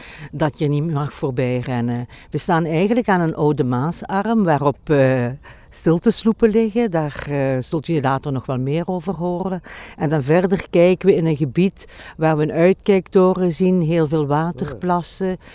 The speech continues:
We zien Galloway runderen, koningspaarden en in de verte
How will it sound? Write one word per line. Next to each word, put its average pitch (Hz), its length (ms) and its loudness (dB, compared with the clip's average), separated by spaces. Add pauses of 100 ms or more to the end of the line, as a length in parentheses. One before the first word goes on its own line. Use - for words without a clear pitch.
(160)
We - 60 -6
zien 165 260 2
Galloway 165 560 4
runderen, 147 840 2 (200)
koningspaarden 151 1300 0 (320)
en 160 160 0
in 160 120 2
de 143 100 0
verte 156 680 0